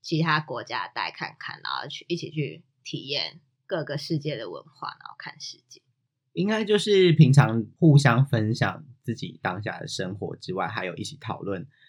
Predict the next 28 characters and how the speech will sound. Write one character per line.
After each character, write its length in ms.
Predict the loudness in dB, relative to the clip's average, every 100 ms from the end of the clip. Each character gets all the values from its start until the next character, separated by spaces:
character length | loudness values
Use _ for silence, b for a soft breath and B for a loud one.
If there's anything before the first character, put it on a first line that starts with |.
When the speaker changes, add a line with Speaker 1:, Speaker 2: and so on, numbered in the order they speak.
| b b
Speaker 2:
未 160 | 2 4
来 140 | 2
两 180 | -2 -4
个 80 | -6
人 120 | -6
能 100 | -6
够 120 | -8
一 60 | -10
起 140 | -14
做 220 | -4 -4
的 40 | -4
事 240 | -8 -10
情。 280 | -10 -10 -12 _ _ -4
Speaker 1:
嗯。 240 | -4 -4 _ _ _ _ _
Speaker 2:
会 440 | -6 -4 -6 -10 -6
要 160 | -4 -2
能 160 | -4
走 160 | -8 -12
得 60 |
下 260 | -12 -12 -12
去。 260 | -14 -20 -20 _
Speaker 1:
嗯， 280 | -6 -6 -8 _
就 120 | -6
是 120 | 0 6
要 240 | 8 6
设 320 | 2 2 2
一 60 | 2
些 400 | 0 -2 -4